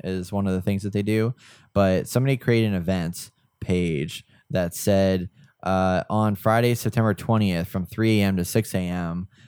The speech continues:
they invited people to storm Area fifty-one. They can't stop all of us. And they put this event out online. And, uh, in the details, it says, "We will all meet up at the Area fifty-one Alien Center tourist attraction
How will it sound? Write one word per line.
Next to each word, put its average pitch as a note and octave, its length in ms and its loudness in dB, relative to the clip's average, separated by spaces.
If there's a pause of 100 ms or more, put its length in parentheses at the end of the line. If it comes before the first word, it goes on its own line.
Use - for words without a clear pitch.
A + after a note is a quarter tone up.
(160)
they F#2+ 480 2
invited G2 460 2
people G2 340 0
to F#2 200 0
storm B2+ 560 2
Area A#2+ 360 4
fifty-one. G2 920 -2
They F#2+ 100 -2
can't G#2+ 320 -4
stop G2 380 0
all F#2 240 0
of E2+ 60 -2
us. C2+ 440 -6 (460)
And G2 400 2
they F#2 140 2
put C3 180 4
this B2+ 160 -4
event G#2 340 0
out F#2+ 220 -2
online. F2 800 -4 (340)
And, F#2+ 260 0
uh, F2+ 400 2
in F2+ 100 0
the F#2+ 60 0
details, G#2+ 480 2
it F#2+ 120 -2
says, F#2+ 280 2
"We G#2 80 2
will G2+ 140 2
all G2 240 4
meet C3+ 220 4
up A2 120 4
at A2+ 80 4
the G#2+ 120 2
Area G#2+ 320 4
fifty-one G#2 560 0
Alien G2+ 420 2
Center F#2+ 300 0
tourist B2 400 2
attraction F2 680 -2